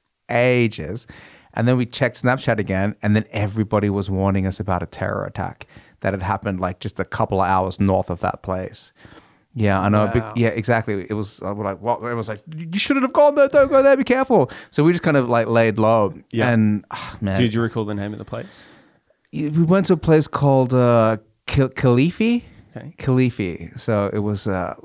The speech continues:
Speaker 1: a little bit north of where we were, because, uh, on the border, the northern border of Kenya, I think there's, uh, it's, it might be Somalia or, uh, so-, one, one of these countries where there was a lot of conflict,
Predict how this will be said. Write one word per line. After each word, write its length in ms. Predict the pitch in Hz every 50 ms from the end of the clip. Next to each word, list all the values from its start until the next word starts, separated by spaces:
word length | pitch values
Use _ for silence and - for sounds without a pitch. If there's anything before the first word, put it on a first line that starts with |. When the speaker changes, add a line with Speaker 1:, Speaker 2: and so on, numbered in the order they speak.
| - -
Speaker 1:
a 340 | 113 - - - - - 131
little 160 | 127 123 110
bit 140 | 113 104 98
north 260 | 101 98 98 101 -
of 160 | 101 92 104
where 180 | 101 98 98 92
we 120 | 95 95
were, 480 | 92 98 98 98 98 98 95 95 92 - - - - -
because, 560 | - 107 - - 110 104 101 107 - - - - _ _ _ _
uh, 420 | - 107 101 98 98 95 95 95 98 - _ - - - _ _ _ _ _ _ _ _ -
on 240 | 113 123 123 123 113
the 100 | 110 95
border, 960 | 92 _ _ - - 117 127 143 156 160 139 117 107 101 98 95 98 - - - -
the 80 | - 104
northern 540 | 104 107 117 120 131 139 139 135 123 113 104
border 300 | 107 110 104 104 101 101
of 220 | - - - _
Kenya, 680 | - - - - 123 123 127 113 95 - - - - - _ _ _ _ _ _ _ _ - _ _ _ _ _ _ -
I 40 | 104
think 720 | - - - 110 104 98 95 95 - _ - - - - _ -
there's, 480 | 101 98 95 95 90 90 87 - -
uh, 320 | 85 82 82 73 57 55 - -
it's, 360 | _ - - - - - - 98
it 160 | 95 85 107
might 200 | 107 107 110 107
be 100 | - 101
Somalia 920 | 95 - - 101 92 92 90 90 90 92 92 90 90 87 82 82 82 - 82
or, 160 | 82 80 80
uh, 640 | 78 76 73 - - - - 53 55 58 - - -
so-, 340 | - - - - - - - - 123 110 110 104
one, 280 | 110 113 117 110 - 117
one 140 | 117 120
of 60 | 117 104
these 320 | 101 95 90 87 - -
countries 500 | - - 104 101 95 92 - 95 90 90
where 120 | 92 90 90
there 120 | 95 92
was 140 | 92 90 -
a 40 | 90
lot 160 | 92 95 87
of 100 | 87 -
conflict, 640 | - - - 113 117 117 - - 101 98 - - -